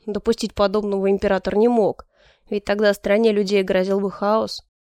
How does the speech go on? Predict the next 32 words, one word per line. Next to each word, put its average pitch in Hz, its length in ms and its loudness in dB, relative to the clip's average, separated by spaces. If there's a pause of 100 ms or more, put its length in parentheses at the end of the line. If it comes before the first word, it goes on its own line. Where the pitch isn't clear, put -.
(180)
«Какое 247 400 4
ему 240 260 4
дело 226 320 2
до 196 160 0
людей?» — 208 560 -2 (320)
с - 120 -12
удивлением 214 540 0
спросила 208 540 -4
я. 214 320 0 (720)
Его 214 240 0
предок 240 360 0
создал 208 360 -6
традицию, 220 640 -2
это 185 140 -6
была 202 260 0
воля 208 240 2
его 196 180 -2
жены, 208 480 0
которая 190 360 -2
прошла 208 360 -2
через 190 240 -10
страшную 202 540 -2
войну 254 360 0
и 226 60 0
хотела, 220 400 -2
чтобы 202 340 -6
люди 208 280 -2
и 208 40 0
маги 226 300 0
жили 208 260 -2
в 208 80 -4
мире. 214 420 -2